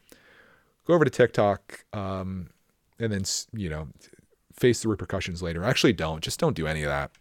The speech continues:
You're better off. But that's pretty much it for the, the commentos. I hope you guys enjoyed coming along with me on this week in, uh, talking about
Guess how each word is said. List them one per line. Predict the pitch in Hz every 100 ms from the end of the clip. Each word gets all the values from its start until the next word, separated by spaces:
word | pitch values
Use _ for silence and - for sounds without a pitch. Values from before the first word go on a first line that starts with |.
| _ _ - - -
You're | 131 101
better | 80 76
off. | 73 73 _ _ _ _ _ _ _ _ - -
But | 123
that's | 131
pretty | - 143
much | 123 123
it | -
for | 113
the, | 101 95 -
the |
commentos. | 98 107 101 104 92 87 87
I | -
hope | 123 131
you | 117
guys | 113 110 101 - - -
enjoyed | 113 110 117 120
coming | - 110
along | 104 107
with | 110
me | 120 117
on | 98
this | 101 -
week | 104 113 -
in, | 101 95
uh, | 90 87 85 - -
talking | - 117 - 120
about | 101 98 -